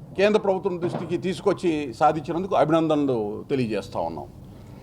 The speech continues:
ఇవాళ జిల్లాను వెనకబడినటువంటి జిల్లాగా నోటిఫై అయిన తర్వాత ప్రకటన వచ్చింది. నోటిఫై అయిన తర్వాత వీటికి సంబంధించినటువంటి అంశాలన్నీ కూడా ప్రత్యేకమైనటువంటి నిధులు కానీ, మౌలిక సదుపాయాల కల్పనకు కానీ,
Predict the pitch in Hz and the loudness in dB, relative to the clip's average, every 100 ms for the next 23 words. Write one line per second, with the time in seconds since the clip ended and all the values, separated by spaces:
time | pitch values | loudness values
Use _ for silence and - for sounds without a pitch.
0 | - - - - 202 220 190 156 - - | -18 -18 -18 2 4 6 6 2 -2 -16
1 | - - - - - - - 135 127 208 | -20 -20 -20 -20 -20 -20 -14 -2 4 6
2 | 247 247 220 185 220 147 165 202 226 220 | 6 6 4 2 0 0 0 2 2 2
3 | 214 180 202 180 180 185 180 165 139 127 | 0 -2 -2 0 2 4 6 6 4 4
4 | 160 226 226 220 180 170 156 156 135 135 | 2 2 0 2 4 4 2 -2 -2 0
5 | 175 190 196 135 214 226 202 202 185 185 | 0 0 -2 -2 -2 2 2 2 0 2
6 | 180 165 165 165 190 208 175 175 156 170 | 2 0 2 2 2 2 0 -2 -2 0
7 | 175 190 185 165 170 139 165 143 139 160 | 2 2 0 0 -2 0 2 4 2 4
8 | 160 160 151 143 170 135 160 160 - - | 4 4 4 4 6 6 4 -2 -14 -20
9 | - - - - 160 - 208 208 185 185 | -20 -20 -12 0 2 4 4 4 4 4
10 | 180 170 139 151 190 175 160 160 175 - | 2 0 -2 -2 2 2 4 2 0 -2
11 | 131 151 175 143 156 156 156 151 156 147 | 2 4 4 2 2 4 4 4 2 2
12 | 170 147 156 170 | 2 2 2 2